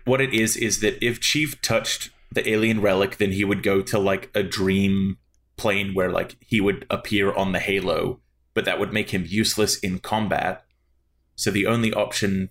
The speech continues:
they had was for him to tell Cortana, like, "Shunt me out of my own brain. I trust you that you can bring me back." Because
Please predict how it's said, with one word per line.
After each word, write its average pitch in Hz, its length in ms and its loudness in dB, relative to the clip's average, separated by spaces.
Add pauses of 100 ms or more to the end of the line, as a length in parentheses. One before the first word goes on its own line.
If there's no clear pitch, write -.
(160)
they 87 140 -2
had 98 300 -4
was 98 180 -2
for 98 120 0
him 95 260 -2
to 101 120 0
tell 92 300 -2
Cortana, 90 640 -2 (360)
like, 95 300 -2 (220)
"Shunt - 460 0
me 110 180 2
out 98 200 -2
of 95 120 -2
my 95 200 0
own 92 280 -2
brain. 85 520 -2 (320)
I 101 100 0
trust - 440 0
you 104 160 0
that 98 160 -2
you 101 120 0
can 95 200 0
bring 98 260 0
me 95 100 0
back." 92 500 -4 (340)
Because 110 480 0